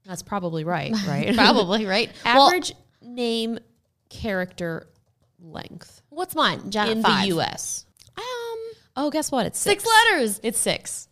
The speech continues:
Speaker 1: We just
Speaker 2: That's
Speaker 1: looked it up.
Speaker 2: insane.
Speaker 1: The
Speaker 2: That's
Speaker 1: average
Speaker 2: absolutely insane.
Speaker 1: length is six letters and two syllables.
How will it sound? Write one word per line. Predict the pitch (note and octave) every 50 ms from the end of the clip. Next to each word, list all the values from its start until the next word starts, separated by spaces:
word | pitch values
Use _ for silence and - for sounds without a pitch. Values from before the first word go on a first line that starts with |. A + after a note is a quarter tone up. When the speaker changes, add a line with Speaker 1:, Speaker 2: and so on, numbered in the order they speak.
| _ -
Speaker 1:
We | G#3 A3
just | F#3 G3
Speaker 2:
That's | C#4 C#4
Speaker 1:
looked | F#3 F#3+ A3+
it | F#3 D#3
up. | D3 -
Speaker 2:
insane. | F#3+ E3+ D3+ C#3+ D3+
Speaker 1:
The | -
Speaker 2:
That's | - A#3 A#3+ -
Speaker 1:
average | B3+ A#3 A3 F#4 F#4+
Speaker 2:
absolutely | - G3+ F#3 G3 - A3+
insane. | - E3 E3 - - - - - F3+
Speaker 1:
length | A#3 A3+ A#3 B3 A#3+ - -
is | G3 F#3
six | - - - C4 - -
letters | D4 C4 A#3+ G3+ F#3+ G3+ G3+ -
and | - F3+ E3+ -
two | - G#3+ G#3
syllables. | - - G3 F3+ E3+ D#3+ C#3+ - - - - -